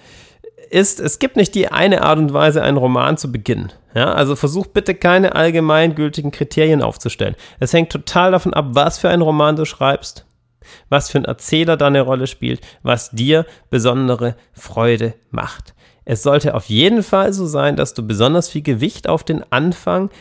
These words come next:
deines Romanes legst. Der muss auch nicht gleich am Anfang geschrieben werden, sondern das kann ja später bei der Überarbeitung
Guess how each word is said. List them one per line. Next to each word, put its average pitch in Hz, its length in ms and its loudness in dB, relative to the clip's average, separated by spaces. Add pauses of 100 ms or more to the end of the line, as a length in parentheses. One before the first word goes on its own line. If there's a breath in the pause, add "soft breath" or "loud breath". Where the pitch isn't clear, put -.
(140 loud breath)
deines 156 560 -2
Romanes 120 600 0
legst. - 500 -8 (320 soft breath)
Der 135 200 2
muss 160 240 2
auch 170 140 4
nicht 165 240 2
gleich 135 240 -2
am 135 200 0
Anfang 151 480 0
geschrieben 117 500 -2
werden, 113 320 2
sondern 131 240 0
das - 160 -8
kann 135 220 0
ja 135 180 2 (160 loud breath)
später 113 380 0
bei 120 120 2
der 120 140 2
Überarbeitung 101 1120 0